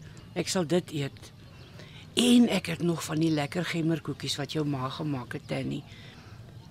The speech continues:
Uh, as julle die man by die hek sien, jaag hom weg.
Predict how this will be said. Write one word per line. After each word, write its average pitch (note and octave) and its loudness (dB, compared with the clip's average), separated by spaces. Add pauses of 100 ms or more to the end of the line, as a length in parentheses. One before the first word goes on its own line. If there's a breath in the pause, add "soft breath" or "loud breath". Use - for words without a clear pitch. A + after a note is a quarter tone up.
(960 soft breath)
Uh, G#3 10 (540)
as F3+ 8
julle C#4 12
die C#4 12
man G#3+ 12
by F#3+ 12
die G3+ 12
hek F#3 8
sien, G3+ 10 (400 loud breath)
jaag F#3 12
hom B3 12
weg. D#3+ 8